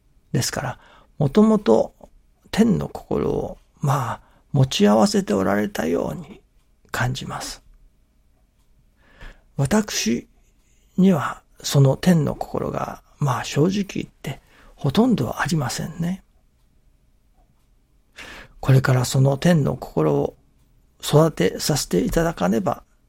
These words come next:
ならないと思うのですが、それは結局親孝行の心に通ずるもの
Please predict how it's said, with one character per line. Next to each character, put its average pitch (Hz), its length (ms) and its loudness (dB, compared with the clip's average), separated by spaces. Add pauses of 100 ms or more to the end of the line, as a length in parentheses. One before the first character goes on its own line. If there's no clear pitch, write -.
(280)
な 139 160 0
ら 139 80 -2
な 131 160 -2
い 120 80 -10
と - 240 -16 (420)
思 135 280 4
う - 20 -6
の 139 140 -6
で - 120 -8
す - 160 -6
が、 - 160 -14 (3500)
そ - 200 0
れ 214 100 8
は 220 200 6
結 190 280 -2
局 220 460 -2 (180)
親 165 280 6
孝 175 300 0
行 - 320 -4
の - 240 -4 (440)
心 143 360 2
に 151 260 -2 (180)
通 165 280 2
ず 160 300 -2
る - 60 -4
も 160 200 2
の - 160 -6